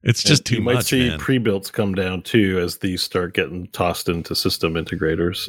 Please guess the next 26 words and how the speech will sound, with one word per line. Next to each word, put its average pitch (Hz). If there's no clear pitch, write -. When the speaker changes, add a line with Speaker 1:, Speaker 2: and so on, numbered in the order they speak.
Speaker 2:
as 67
Speaker 1:
Yeah. 85
Speaker 2:
well, 78
Speaker 1:
Yeah. 208
Speaker 2:
like, 80
uh, 78
pre-builts. 80
So, 85
you 117
know, 90
you're, 98
you're 95
even, 107
even 139
if 131
you're 127
not 120
into 107
building, 101
it 101
might, 101
it, 110
there'll 101
be 104
a, 104
a, 90